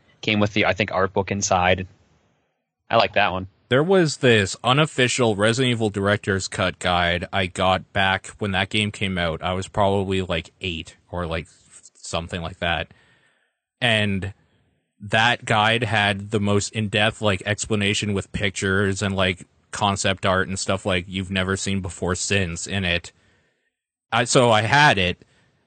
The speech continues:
Speaker 2: and now I need to find it at my parents' house, even though it's, like, tattered and shredded 'cause I read it so much. Like, I can't find it on the internet, even. There's no recollection of it. So I need to find that. That was the best,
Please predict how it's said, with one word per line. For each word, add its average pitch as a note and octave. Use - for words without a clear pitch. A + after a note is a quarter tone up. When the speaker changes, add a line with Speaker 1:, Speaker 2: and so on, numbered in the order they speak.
Speaker 2:
and G#2
now B2
I A2+
need B2
to B2+
find A2
it G#2
at F#2+
my G2
parents' G2
house, F2+
even G2
though F#2+
it's, F#2+
like, G2+
tattered G2
and F2+
shredded F#2
'cause F#2
I F#2+
read F2+
it E2
so F2
much. E2+
Like, G2+
I A#2
can't B2
find G2+
it F#2
on F2+
the F2
internet, E2+
even. D#2+
There's G2+
no G2
recollection F#2+
of E2+
it. F2
So G2
I A2
need A2
to G#2+
find G2+
that. G2
That B2
was A2+
the G#2
best, E2+